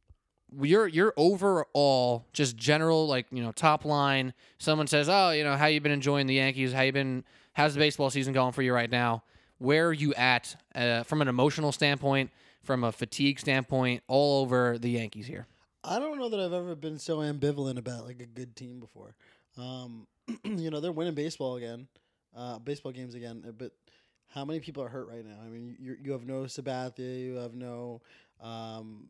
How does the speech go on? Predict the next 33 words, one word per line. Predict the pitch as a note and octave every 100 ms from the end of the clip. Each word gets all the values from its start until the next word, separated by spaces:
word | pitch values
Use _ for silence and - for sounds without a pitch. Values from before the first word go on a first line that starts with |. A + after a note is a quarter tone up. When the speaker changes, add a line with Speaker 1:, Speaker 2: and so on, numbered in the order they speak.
| _
Speaker 2:
uh, | A2+ G#2 B2+ A2 _ _
Montgomery, | C#3+ B2 C#3 C3+ C3+
you | B2+
have | A#2
no | A#2+
Sanchez, | - D3 C3+ C3 C3+ B2
you | B2+
have | A2+
no | B2 A#2+ A#2 G#2+
Chapman, | - C#3+ C#3 C#3 C3+ B2+ C3 B2 - _ -
Speaker 1:
Mm. | C3+
Speaker 2:
Judge, | - D#3 D3+ D3 C#3+ C3 B2 - -
Didi. | D#3 D3+ D3 C#3+ C#3+
It's | D3 D3+
all | F3 E3+
over | E3
the | D3
field. | E3 D#3+
Like, | C3+ G#2+ B2+
legitimate | C#3+ B2+ D#3+ D#3+ D3
players | D3+ D3 D3 C#3
on | C3+
your | B2+ A#2+
team | C#3+ C3+ B2
that | A2+
are | G#2+ - A2+
pivotal | D3 C3 C#3 B2 _ _ _
aren't | C#3+ E3+ C3+
playing. | C#3+ C3 B2+ B2+ -
You're | B2+
playing | D#3 E3 D#3+
crappy | D#3+ D3+ D3
teams. | D3 C#3+ C#3+ -